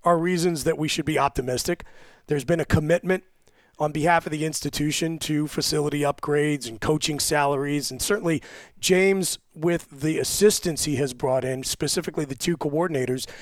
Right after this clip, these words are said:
is trying to signal he is serious. He remains serious about keeping Penn State in contention for elite status. So it's really all about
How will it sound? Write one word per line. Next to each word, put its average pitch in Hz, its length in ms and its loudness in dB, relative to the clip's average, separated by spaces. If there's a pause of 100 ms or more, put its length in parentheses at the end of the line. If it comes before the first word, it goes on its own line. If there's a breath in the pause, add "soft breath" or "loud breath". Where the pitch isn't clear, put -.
(120)
is 156 140 -2
trying 170 340 2
to 143 80 0
signal 143 540 2 (260 loud breath)
he 185 320 2
is - 320 0 (160)
serious. 185 640 2
He 151 100 -2
remains 170 480 2
serious 139 540 0 (320 loud breath)
about 156 260 0
keeping 160 400 -2
Penn 151 260 -2
State 147 320 -2
in 131 120 -6
contention 143 500 -2
for 147 220 -4
elite 151 320 -2
status. 120 480 -2 (240 loud breath)
So 254 220 6
it's 262 140 2
really 277 320 4
all 202 280 8
about 165 420 4